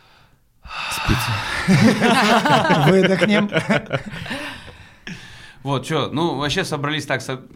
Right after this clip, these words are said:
Speaker 2: подвести итог. Итог, э, спортивный, спортивных результатов за год. Чего-то, в принципе, яркого, другого в жизни, что происходило. Давайте вот послушаем Василия, пожалуйста.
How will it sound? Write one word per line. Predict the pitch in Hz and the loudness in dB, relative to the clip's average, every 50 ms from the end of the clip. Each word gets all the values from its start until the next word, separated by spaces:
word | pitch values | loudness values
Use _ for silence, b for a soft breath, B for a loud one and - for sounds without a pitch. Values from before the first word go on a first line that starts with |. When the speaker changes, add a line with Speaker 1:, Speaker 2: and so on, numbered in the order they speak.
| - | -10
Speaker 2:
подвести | - 135 127 139 139 135 - 156 147 | -8 -8 -6 -6 -6 -6 -4 -6 -6
итог. | 147 147 170 156 147 - - - _ _ _ _ _ _ _ _ _ | -2 -2 -2 -2 -2 -4 -12 -20 _ _ _ _ _ _ _ _ _
Итог, | - 123 113 - 139 127 110 110 - | -16 -14 -10 -6 -6 -6 -6 -8 -12
э, | 110 110 110 107 104 101 | -10 -10 -8 -8 -10 -10
спортивный, | - - - 117 117 - 165 156 147 135 120 113 107 | -12 -10 -10 -10 -6 -6 -4 -4 -2 -2 -4 -6 -8
спортивных | - - - 117 - - 127 120 117 | -10 -14 -14 -14 -10 -8 -8 -8 -8
результатов | 113 117 113 113 120 110 110 107 | -8 -8 -8 -8 -8 -8 -8 -10
за | 117 113 | -10 -8
год. | 117 123 135 135 131 - - b b b b b b b b b b b b b | -6 -4 -4 -6 -6 -8 -20 b b b b b b b b b b b b b
Чего-то, | - - - 107 107 104 113 | -20 -16 -12 -12 -10 -10 -12
в | 110 | -12
принципе, | - 131 131 117 - - - 113 | -8 -6 -6 -6 -6 -6 -6 -4
яркого, | 113 120 117 113 - 104 101 101 | -2 0 -2 -2 -4 -8 -10 -10
другого | 101 110 110 113 120 113 107 104 | -8 -8 -6 -4 -4 -4 -4 -6
в | 107 120 | -6 -6
жизни, | 127 135 120 120 | -6 -4 -4 -4
что | 113 - 120 110 | -6 -8 -10 -10
происходило. | 110 110 107 - - 117 110 110 113 107 104 98 92 90 - - - - - | -10 -10 -10 -8 -8 -8 -6 -6 -6 -6 -6 -8 -12 -14 -20 -20 -20 -20 -18
Давайте | 104 98 110 110 127 127 123 117 | -16 -12 -8 -8 -8 -8 -8 -8
вот | 110 113 110 107 - | -10 -10 -10 -12 -14
послушаем | 113 - - 131 117 117 113 107 | -16 -10 -8 -8 -8 -6 -8 -8
Василия, | 107 107 - - 151 131 113 101 101 92 - | -8 -8 -6 -6 -4 -4 -4 -6 -8 -14 -16
пожалуйста. | - 98 95 - - - - - | -18 -12 -10 -10 -12 -12 -20 -20